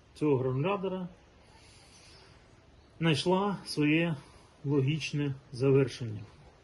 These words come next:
Е, ну, як би то сказати, <clears throat> на цьому грануляторі вже, як би то сказати, е, правильніше. Як, як ото кажуть, ніде вже і, і клейма клеїть.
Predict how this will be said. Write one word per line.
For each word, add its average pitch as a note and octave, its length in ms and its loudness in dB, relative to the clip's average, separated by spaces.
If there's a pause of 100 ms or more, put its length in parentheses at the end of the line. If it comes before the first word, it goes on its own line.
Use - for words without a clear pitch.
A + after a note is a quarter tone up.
(1600)
Е, C3+ 580 4 (560)
ну, G3+ 60 -4
як G3+ 240 2
би F#3+ 100 2
то F#3+ 100 2
сказати, G3 520 4 (460)
<clears throat> B2+ 440 -6
на D3 160 -2
цьому F3+ 260 -2
грануляторі F3+ 540 0
вже, E3 160 0
як D#3+ 320 0
би D#3+ 100 -2
то D#3+ 120 -4
сказати, E3 480 -4 (220)
е, D#3+ 140 -4 (200)
правильніше. D#3+ 680 2 (840)
Як, C#3+ 160 -6 (280)
як E3 140 0
ото D#3+ 180 -2
кажуть, D3+ 460 -2 (120)
ніде E3 380 0
вже D#3 280 0
і, D#3 240 4 (380)
і D3+ 120 -2
клейма E3 360 2
клеїть. C3 460 -4